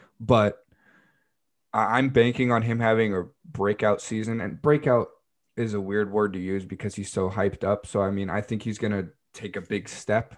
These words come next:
I guess is the right thing to say. Um, I think having Springer in that lineup, and then I think Bichette's gonna get better. I think Biggio's gonna get better.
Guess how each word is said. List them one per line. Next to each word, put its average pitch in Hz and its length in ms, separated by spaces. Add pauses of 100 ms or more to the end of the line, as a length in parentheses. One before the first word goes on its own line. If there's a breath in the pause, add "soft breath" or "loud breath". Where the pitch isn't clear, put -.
(140)
I - 120
guess 107 260
is 104 100
the 104 100
right 104 220
thing 107 220
to 98 60
say. 104 400 (540 loud breath)
Um, 90 380 (540)
I - 100
think 120 160
having 120 300
Springer 117 500
in 113 100
that 107 160
lineup, 104 420 (560)
and 107 160
then 104 80
I 104 80
think 107 260
Bichette's 110 460
gonna 107 220
get 104 220
better. 101 300
I 95 60
think 95 220
Biggio's 104 480
gonna 98 200
get 95 220
better. 92 420